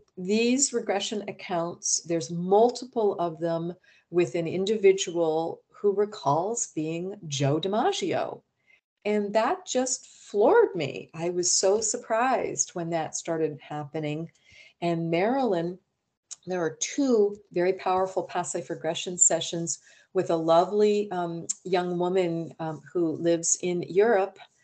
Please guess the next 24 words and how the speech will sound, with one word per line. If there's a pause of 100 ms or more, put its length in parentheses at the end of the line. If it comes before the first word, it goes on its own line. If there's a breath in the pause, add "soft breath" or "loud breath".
(480 soft breath)
Um, (180)
and
she
has
profound
recall
of
having
been (360)
Marilyn
Monroe. (600)
Um,
so
that's
what
Regression
Healing
Two,
uh,
Joe
and
Marilyn
is
about.